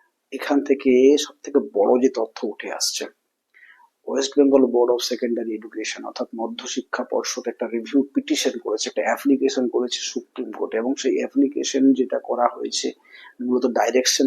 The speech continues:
একটা চাওয়া হয়েছে, একটা মডিফিকেশন চাওয়া হয়েছে যে এই বর্তমান পরিস্থিতিতে ওয়েস্ট বেঙ্গলের স্কুলগুলোর কন্ডিশন কি জায়গায় দাঁড়িয়ে আছে, সেই জায়গায় এই চাকরি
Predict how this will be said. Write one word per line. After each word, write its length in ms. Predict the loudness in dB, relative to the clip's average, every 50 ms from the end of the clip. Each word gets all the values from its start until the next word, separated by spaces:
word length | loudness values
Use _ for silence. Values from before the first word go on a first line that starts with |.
| 2 2
একটা 140 | -2 -6 -8 -4
চাওয়া 220 | -2 0 2 2 0 0
হয়েছে, 200 | -2 -4 -4 -4 -6
একটা 140 | -6 -2 -2 0 4
মডিফিকেশন 600 | 6 6 6 6 6 6 6 6 8 8 8 6 6 4
চাওয়া 220 | 2 0 0 0 0 -2
হয়েছে 300 | -6 -6 -4 -4 -4 -4 -4 -8 _ _ _ _ -20 -20 _ _ -4 -2
যে 120 | 0 0 0 -2 -4 _ 4 6 6
এই 100 | 6 6 4 2 0 -2 -4 _ 0 0
বর্তমান 520 | 0 0 -2 _ 2 2 4 4 4 4 2 2 -2 -4 -4 -2
পরিস্থিতিতে 680 | 0 2 2 2 0 -2 -4 -2 0 0 0 0 0
ওয়েস্ট 280 | 0 0 0 0 -2 -4 -2 -2
বেঙ্গলের 360 | -2 0 0 -2 -2 -2 -4 -6
স্কুলগুলোর 640 | -8 -10 _ 0 0 2 2 4 4 4 4 4 2 0
কন্ডিশন 420 | -2 -2 -2 -2 -4 -4 -6 -6 -8 -10 -8
কি 80 | -8 -6 -6 -6
জায়গায় 260 | -6 -6 -6 -6 -6 -8
দাঁড়িয়ে 260 | -8 -10 -10 -10 -10 -8
আছে, 140 | -8 -8 -10 -8 -6
সেই 120 | -4 -2 -2
জায়গায় 220 | 0 0 0 -2 -2 -2
এই 60 | -4 -2 -2
চাকরি 320 | -2 -4 -4 -4 -4 -4